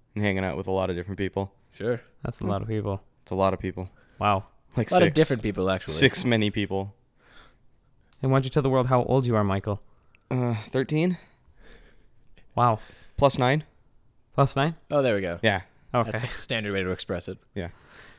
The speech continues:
Speaker 3: Good stuff, good stuff.
Speaker 2: And you, Macer?
Speaker 3: Just chilling.
Speaker 2: Perpetually,
Speaker 3: <laughs>
Speaker 2: perpetually trying to get colder. It's August in Minnesota. We'll just, we need to chill.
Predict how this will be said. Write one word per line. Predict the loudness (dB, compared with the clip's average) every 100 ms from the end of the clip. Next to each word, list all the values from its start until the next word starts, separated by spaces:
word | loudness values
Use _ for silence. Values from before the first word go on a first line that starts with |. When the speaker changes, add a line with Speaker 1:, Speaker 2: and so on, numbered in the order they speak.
| -4
Speaker 3:
Good | -2
stuff, | 2 2 2
good | -2
stuff. | 2 2 2 -6 -20 -20 -20 -20 _ -20 -8
Speaker 2:
And | -2 0
you, | 2
Macer? | 2 2 0 -2 -10 -20 _ _ -20 -20 _ _ _ _ -12
Speaker 3:
Just | -12 -12 -18 _ -20 _ _
chilling. | -2 2 4 2 -4 _ _ _ -20 -20 -20 -20 -10 -6
Speaker 2:
Perpetually, | -2 0 0 2 4 4 4
Speaker 3:
<laughs> | 4
Speaker 2:
perpetually | 6 8 10 10 10 10 10 8 8
trying | 6 6
to |
get | 6 4 4
colder. | 4 4 4 2 2 2
It's | 4 4 4 2
August | 6 6 6 6
in | 4
Minnesota. | 4 2 4 4 6 2
We'll | 0 -2
just, | -2 -4 -6 -20 -12
we | -8
need | -6
to | -4
chill. | 0 0 0 -6